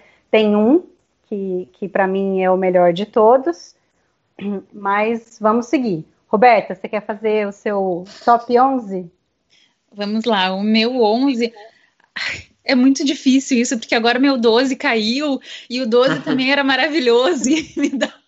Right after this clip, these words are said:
Speaker 2: um nervoso. Mas vamos lá, vou seguir aqui a regrinha do jogo.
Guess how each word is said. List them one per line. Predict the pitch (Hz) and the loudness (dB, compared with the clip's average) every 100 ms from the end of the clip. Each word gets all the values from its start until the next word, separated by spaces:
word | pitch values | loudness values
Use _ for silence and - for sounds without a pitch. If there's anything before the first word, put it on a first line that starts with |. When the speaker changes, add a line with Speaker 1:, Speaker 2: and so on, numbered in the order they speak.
| 285 277 | -10 -10
Speaker 2:
um | 339 | -10
nervoso. | 269 220 220 254 254 269 208 302 - _ _ _ - - - | -8 -8 -8 -6 -4 -4 -8 -14 -18 _ _ _ -16 -14 -10
Mas | 247 220 | -2 -2
vamos | 208 240 | -2 -4
lá, | 247 208 | -4 -4
vou | 175 | -4
seguir | 226 285 208 233 | -8 -8 -6 -2
aqui | 240 254 226 | -2 -4 -4
a | 233 | -4
regrinha | 240 208 202 220 | -4 -8 -6 -4
do | 226 | -4
jogo. | 208 196 185 220 277 | -4 -4 -4 -2 -4